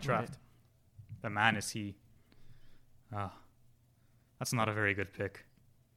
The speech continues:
Speaker 2: Imagine if Philly picked a guy like Pettersson. And Vancouver was mad that they took Pettersson.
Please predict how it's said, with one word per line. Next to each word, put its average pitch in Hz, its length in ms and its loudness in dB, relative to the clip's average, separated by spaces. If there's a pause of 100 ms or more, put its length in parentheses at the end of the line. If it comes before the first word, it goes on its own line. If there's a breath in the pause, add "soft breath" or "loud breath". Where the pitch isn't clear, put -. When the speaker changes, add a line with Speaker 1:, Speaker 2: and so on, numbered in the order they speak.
(560)
Speaker 2:
Imagine 123 260 4
if 127 80 2
Philly 120 340 2
picked - 220 -2
a 123 40 4
guy 110 160 8
like 107 180 4
Pettersson. 113 420 0 (1120)
And 120 200 2
Vancouver 135 380 8
was 135 180 6
mad 117 260 10
that 107 120 4
they 110 100 4
took - 180 -2
Pettersson. 104 400 2